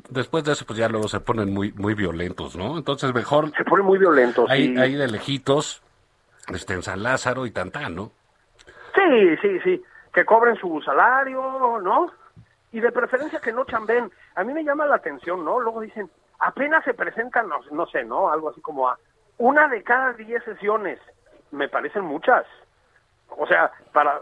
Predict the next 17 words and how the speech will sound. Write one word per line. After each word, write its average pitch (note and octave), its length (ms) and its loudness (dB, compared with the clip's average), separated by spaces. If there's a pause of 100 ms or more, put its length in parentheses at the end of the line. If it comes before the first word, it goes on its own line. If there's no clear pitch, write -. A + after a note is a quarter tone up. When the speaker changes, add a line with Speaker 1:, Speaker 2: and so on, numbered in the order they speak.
(120)
Speaker 2:
tomar D#3+ 300 2
las B3 160 0
decisiones F#3 420 -8
que E3+ 100 -10
toman, G3 300 0 (120)
cada D#4 300 2
decisión G#3+ 460 -8
que A3+ 120 -10
toma E3+ 360 0 (160)
el C#3 140 -10
Congreso, E3+ 480 -4
la D3+ 100 4
Cámara G3 400 2
Baja D#3 300 -4
Mexicana, D3 580 -8 (320)
cada B3 240 2
una A3+ 320 -4